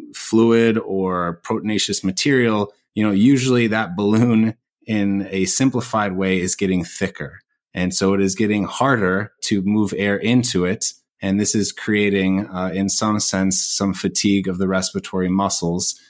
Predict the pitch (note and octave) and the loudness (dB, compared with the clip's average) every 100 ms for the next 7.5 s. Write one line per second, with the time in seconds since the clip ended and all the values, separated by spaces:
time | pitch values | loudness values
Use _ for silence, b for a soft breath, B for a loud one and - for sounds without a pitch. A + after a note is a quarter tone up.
0 | B G2 F#2+ - F#2+ - A2 G#2+ G2 - | B -4 -2 0 -2 0 -2 0 -2 -6
1 | _ - G#2 G#2+ - A2 - G#2+ G2+ G2 | _ -6 -2 -2 0 -2 0 -2 0 0
2 | - G#2+ G#2 F#2+ G#2 G#2 G#2 F#2+ A#2 B2+ | -2 -2 0 0 0 -2 -2 0 0 0
3 | A#2+ - G2+ F#2 - F2+ F#2 G2+ F#2+ G2+ | -2 -4 -2 -2 -2 0 2 0 -2 -4
4 | F#2+ G#2 F2+ G2+ G#2 G2 F#2 - C3 - | -6 -6 0 0 0 -4 -6 -2 -2 0
5 | F#2 G#2 - b b - F#2+ F#2+ G2+ G#2 | 0 0 -4 b b -6 -2 0 0 2
6 | G2+ G2 - F#2 G#2+ G#2+ G#2+ G2+ G2+ - | 2 0 -2 -4 0 2 2 2 2 2
7 | G2+ G2+ F#2+ - - | 2 2 2 -2 -6